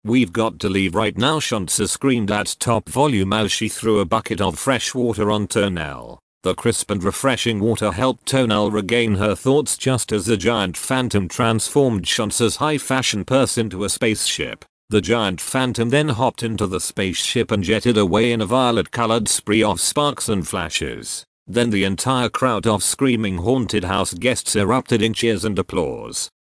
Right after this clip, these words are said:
As it turned out, this was all part of the experience. Shansa and Tonell were somewhat disappointed that they never made it into the haunted house, but were glad that they weren't attacked by the bear in the forest.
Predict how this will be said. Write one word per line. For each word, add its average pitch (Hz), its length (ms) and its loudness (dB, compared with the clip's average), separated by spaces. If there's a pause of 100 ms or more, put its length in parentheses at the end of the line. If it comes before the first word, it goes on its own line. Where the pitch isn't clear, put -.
(100)
As 98 160 -2
it 98 140 -6
turned 87 340 0
out, 58 400 -6 (200)
this - 300 2
was 127 220 2
all 143 180 4
part 127 320 -2
of 107 160 0
the 95 160 0
experience. 113 1040 -2 (220)
Shansa 127 580 -2
and 110 100 0
Tonell 123 480 0
were 101 140 0
somewhat 104 500 -2
disappointed 117 720 0
that 113 240 2
they 104 160 2
never 127 260 -2
made 101 220 0
it 98 140 2
into 113 260 0
the 110 140 0
haunted 120 460 0
house, - 580 -6 (200)
but 113 160 0
were 110 140 2
glad 101 300 -2
that 110 200 0
they 123 160 4
weren't 143 300 2
attacked 101 460 -4
by 110 120 2
the 101 120 0
bear 107 260 2
in 107 120 0
the 98 100 0
forest. 65 640 -4